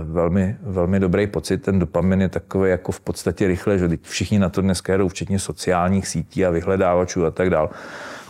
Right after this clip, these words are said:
Všichni víme, eh, co to dělá a na, na jakém principu je to postavené, aby ten člověk na tom získal závislost. To zná, tohle to je pro mě mnohdy lákavější,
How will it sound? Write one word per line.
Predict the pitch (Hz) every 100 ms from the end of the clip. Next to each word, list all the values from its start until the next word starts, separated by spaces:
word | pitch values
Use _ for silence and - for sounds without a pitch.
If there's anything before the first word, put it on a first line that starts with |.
| - - _ _ _ _ _ _ _ _ _ -
Všichni | - 92 98 87
víme, | 80 90 90
eh, | 101 92 90 90 90 90 87 - - - -
co | 87
to | -
dělá | 90 87 87 90
a | 85
na, | 87 85
na | 92 92
jakém | 85 80 92 92
principu | 85 85 95 90 92 92
je | 87
to | 95
postavené, | 90 90 - 90 90
aby | 87
ten | 85 92
člověk | 90 82
na | 90
tom | 87 92 90 -
získal | 92 92 - 95 95
závislost. | 85 87 101 101 82
To | 80
zná, | 87 76
tohle | 95 92
to | 87 87
je |
pro | 87 85
mě | 92 95
mnohdy | 92 82 95
lákavější, | 82 80 92 92 85 - 92 87